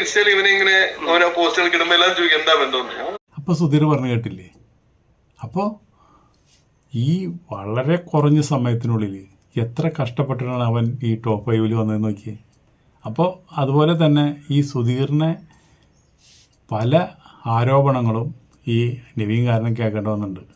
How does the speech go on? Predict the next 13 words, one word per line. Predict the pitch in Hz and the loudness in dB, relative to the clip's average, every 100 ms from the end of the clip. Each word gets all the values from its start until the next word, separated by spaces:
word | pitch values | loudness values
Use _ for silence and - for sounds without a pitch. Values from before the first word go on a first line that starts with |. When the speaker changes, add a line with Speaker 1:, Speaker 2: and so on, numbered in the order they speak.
| _ _ _ _ - - - - | _ _ _ _ -20 -20 -18 -6
Speaker 2:
പല | 110 135 156 | -2 0 0
അവൻ്റെ | 127 110 113 110 | 0 -2 -2 -4
സുധീറിൻ്റെ | 107 101 117 151 | -4 -2 -2 0
സുഹൃത്തുക്കൾ | 151 117 113 127 147 | 0 -2 -2 2 2
തന്നെ | 131 110 - - | 2 -2 -10 -4
നെവിന് | 110 117 135 139 | 0 2 2 0
കൊണ്ടു | 123 | 0
നടക്കുമ്പോൾ | 131 123 123 123 | 0 0 -2 0
പറയുന്നത് | 117 117 120 | 0 0 0
എന്താ | 117 113 | 0 -2
വെച്ചിട്ടുണ്ടെങ്കിൽ | 110 110 110 | -2 -2 -4
അവനെ | 104 113 | -4 -2
വണ്ടിയേറ്റാണ്, | 117 110 117 117 110 107 | 0 0 0 0 -2 -2